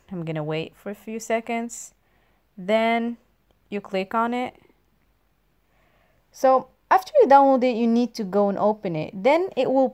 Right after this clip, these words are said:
prompt you saying that your phone is not allowed to install unknown apps from this source. And this is apparently a result of the Epic developers not using the official Play Store. Um, so you need to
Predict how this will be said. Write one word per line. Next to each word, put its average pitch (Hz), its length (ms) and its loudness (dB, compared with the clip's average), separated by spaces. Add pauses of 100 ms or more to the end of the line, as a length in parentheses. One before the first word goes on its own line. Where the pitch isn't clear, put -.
(140)
prompt 254 260 0
you 226 100 -6
saying 226 380 -2
that 208 180 2
your 208 100 -2
phone 202 400 -2
is 196 140 -4
not 185 160 0
allowed 170 440 0
to - 100 -10
install 180 460 0
unknown 190 400 -4
apps 233 300 -2
from 233 200 -8
this 247 160 -6
source. 262 420 0 (300)
And 269 160 -2
this 403 160 -10
is 392 120 -2
apparently 233 540 0
a 202 60 2
result 190 400 2
of - 60 -18
the - 140 -12
Epic 170 360 -4
developers 208 580 -4
not 190 220 -2
using 175 400 -8
the 170 80 -4
official - 420 -8
Play 220 280 -4
Store. 247 360 0 (460)
Um, 226 200 0
so 302 120 -6
you 339 100 -2
need 359 200 -4
to 262 120 -6